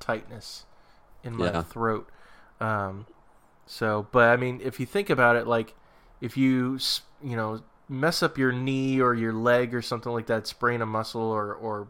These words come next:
Speaker 1: break a leg or something like that, you don't walk on it, right? Or at least you
Speaker 2: Right.
Speaker 1: try not to.
Speaker 2: You
Speaker 1: Same,
Speaker 2: try not to.
Speaker 1: Same idea with your voice. Um, 'cause, I mean, your vocal cords, I mean, they're muscles. So
Speaker 2: Yeah.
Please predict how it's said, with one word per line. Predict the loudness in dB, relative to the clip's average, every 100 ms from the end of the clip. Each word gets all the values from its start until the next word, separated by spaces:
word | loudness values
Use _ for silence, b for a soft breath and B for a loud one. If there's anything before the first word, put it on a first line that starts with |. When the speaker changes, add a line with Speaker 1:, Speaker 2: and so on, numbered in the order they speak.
| _
Speaker 1:
break | -6 -6
a | -6
leg | -4 0 0 -2
or | -6
something | -8 -8 -8
like | -6
that, | -2 -2 -4 b b b -6
you |
don't | -2 -2 -6 -6
walk | -4 -2 -4
on | -6
it, | -8 _ _ _ _ _ _ _ _ -18
right? | -8 -6 -6 -10 _ _ _ _
Or | -14
at |
least | -6 -2
you |
Speaker 2:
Right. | -2 -2 -6
Speaker 1:
try | 2 2
not | 2 -4 -8
to. | -12 -12 -16
Speaker 2:
You | -10
Speaker 1:
Same, | -4 0
Speaker 2:
try | 2 2
not | 2 -4
to. | -10 -16 b b
Speaker 1:
Same | -4 0 2
idea | 2 2
with | 0 -2
your |
voice. | -4 -4 -4 -10 -20 _ b b b b b b
Um, | -2 0 0 -2 -6 -12 -20 _ _ _ _ -20 -20
'cause, | -14 -12 -6
I | -6
mean, | -6
your | -6 -2
vocal | -2 -2 -6
cords, | -4 0 0 -2 -10 -12
I |
mean, | -10 -6
they're | -2
muscles. | 0 0 -6 -14 -20 b b b b
So | -4 -2 0 2
Speaker 2:
Yeah. | 2